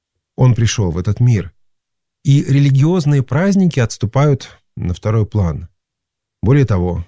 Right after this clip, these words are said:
к этому времени Пасха действительно стала превращаться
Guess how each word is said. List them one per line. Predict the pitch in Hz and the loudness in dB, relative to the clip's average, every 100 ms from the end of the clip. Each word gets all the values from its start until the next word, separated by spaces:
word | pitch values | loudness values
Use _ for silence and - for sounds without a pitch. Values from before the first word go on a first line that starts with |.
| _ | _
к | - | -4
этому | 120 113 104 | 0 0 2
времени | 120 156 139 113 | 2 2 2 0
Пасха | - - 139 147 - 120 | -2 -2 0 0 -2 -2
действительно | 104 101 - 147 123 113 | -2 -4 -2 -2 0 -2
стала | - 117 110 | 0 -2 -2
превращаться | 101 90 90 - 120 - 107 | -2 -4 -2 0 -2 -2 -4